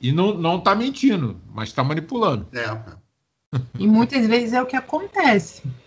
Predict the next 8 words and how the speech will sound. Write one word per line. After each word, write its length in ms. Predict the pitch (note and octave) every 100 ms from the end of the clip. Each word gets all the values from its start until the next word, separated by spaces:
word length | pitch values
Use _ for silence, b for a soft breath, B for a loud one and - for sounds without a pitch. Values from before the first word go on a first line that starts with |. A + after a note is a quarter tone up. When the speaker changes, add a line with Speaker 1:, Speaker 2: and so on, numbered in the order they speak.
| _
Speaker 3:
Mostra 460 | - G3+ F#3+ - B3
o 20 |
gráfico. 680 | G#3+ G#3 A3 C4+ - - F4 _ _ _ _ _ _ _ _
Geralmente, 680 | F#3 G#3+ A#3 A3 A3+ A3 -
quando 180 | A3 G#3
a 40 | G3
gente 280 | G#3 -
não 160 | G#3